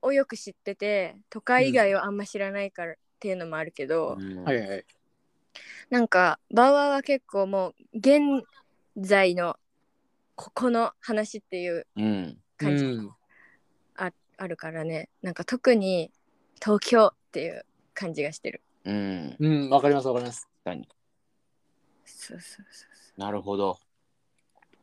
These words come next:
Speaker 3: なるほど。
Speaker 2: なるほど。
Speaker 1: <laughs> なるほど。
Speaker 2: 次行きますか？
Speaker 1: はい。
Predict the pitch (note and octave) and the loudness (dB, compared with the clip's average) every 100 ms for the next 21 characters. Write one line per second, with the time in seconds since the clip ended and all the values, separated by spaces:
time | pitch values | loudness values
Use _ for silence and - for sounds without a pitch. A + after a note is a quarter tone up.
0 | _ _ A#2+ A2+ B2 A#2+ B2 A2+ - _ | _ _ -12 -6 -4 -4 -2 -2 -4 _
1 | _ _ _ _ _ - G3+ G#3 G#3 G#3 | _ _ _ _ _ -6 -4 -2 -4 -4
2 | G3+ - - C4+ D#4+ - A#3 - - - | -4 -2 2 4 4 6 4 4 -6 -18
3 | - _ - - - G#3 G3+ A#3+ D#4 C4+ | -18 _ -10 -10 0 2 4 4 4 4
4 | C#4 _ _ _ - - - - A#2+ C#3 | 2 _ _ _ -16 -14 -16 -6 0 2
5 | A#2+ - G#2+ G#2 D2+ F#2+ _ _ _ _ | 2 2 -4 -2 -6 -8 _ _ _ _
6 | _ _ _ - G3+ G3 | _ _ _ -2 0 0